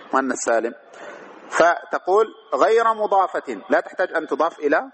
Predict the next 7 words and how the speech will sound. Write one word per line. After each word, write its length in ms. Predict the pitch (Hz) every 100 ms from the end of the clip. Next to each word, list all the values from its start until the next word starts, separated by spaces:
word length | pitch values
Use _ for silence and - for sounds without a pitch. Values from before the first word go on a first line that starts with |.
| _ -
فتقول 340 | 135 - 170
مثلًا 320 | 170 170 139
جاء 260 | 151 160 143
القبائل 720 | 143 135 139 165 - 143 131
جمعاوات 600 | 127 113 123 139 127 -
أو 140 | 113
جمع 260 | 117 151